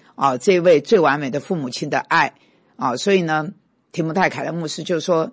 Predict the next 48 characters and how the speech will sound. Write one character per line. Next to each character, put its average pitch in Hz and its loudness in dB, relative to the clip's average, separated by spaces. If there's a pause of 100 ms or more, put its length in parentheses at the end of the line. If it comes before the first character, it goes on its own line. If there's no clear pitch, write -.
(140)
在 185 2
十 - -4
月 165 0
十 151 -8
三 165 -2
号 160 -2
有 113 -6
提 - -10
到 151 0
这 160 -4
一 156 0
点， 151 -4
我 - -8
们 135 -8
已 - -12
经 165 -8
看 160 -6
见 156 -6
我 117 -6
们 135 -10 (460)
需 180 -2
要 156 4
神 135 -6
完 143 -4
全 143 -8
父 196 -8
母 131 -8
之 - -8
爱 156 0
的 147 -8
这 139 -12
种 131 -6
确 214 0
据。 - -8 (500)
那 254 4
使 - 0
我 180 4
们 135 -2
呢， 143 -2
免 147 -2
于， 160 -2 (320)
免 170 0
于 190 0 (160)
什 - -4
么 156 -6
呢？ 190 0 (340)
就 269 2
是 226 2